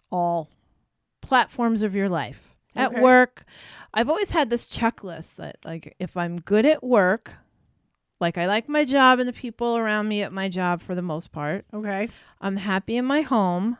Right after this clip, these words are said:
Speaker 1: I
Speaker 2: Mm-hmm.
Speaker 1: like my actual physical, where I lay my head at night.
Speaker 2: Mm-hmm.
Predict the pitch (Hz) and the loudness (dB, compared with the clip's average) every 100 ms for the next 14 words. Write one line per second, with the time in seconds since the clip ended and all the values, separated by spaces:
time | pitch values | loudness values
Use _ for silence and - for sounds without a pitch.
0 | - 208 185 175 180 196 - 208 190 170 | -8 -4 0 0 2 0 -4 -4 -2 -2
1 | 196 - 196 190 - 208 202 208 - 196 | -4 -4 -2 -2 -2 -4 -2 -4 2 4
2 | 180 180 190 196 196 196 190 190 190 196 | 4 2 0 0 2 0 0 -4 -6 -6
3 | 196 190 196 202 202 190 - 202 175 160 | -4 -4 -4 -4 -4 -6 -8 -8 -6 -6
4 | 175 202 - 196 196 | -6 -8 -6 -4 -4